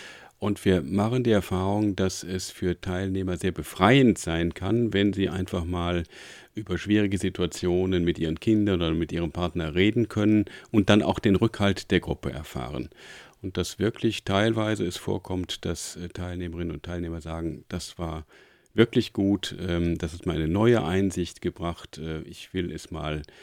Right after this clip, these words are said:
mit alternativen Verhaltensweisen probieren."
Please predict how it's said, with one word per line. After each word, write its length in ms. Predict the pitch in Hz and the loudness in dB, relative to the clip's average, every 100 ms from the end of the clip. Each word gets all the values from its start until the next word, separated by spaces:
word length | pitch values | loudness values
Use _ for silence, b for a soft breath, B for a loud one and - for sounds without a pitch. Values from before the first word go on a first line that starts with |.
| b b b b - | b b b b -8
mit 160 | - | 0
alternativen 640 | 110 131 120 113 113 107 107 | 2 4 4 2 -2 -2 -2
Verhaltensweisen 920 | 95 87 87 85 - 82 80 78 78 | 0 0 -2 -4 -6 -6 -4 -4 -6
probieren." 800 | - 80 73 76 73 73 76 90 | -4 -8 -6 -6 -4 -4 -6 -10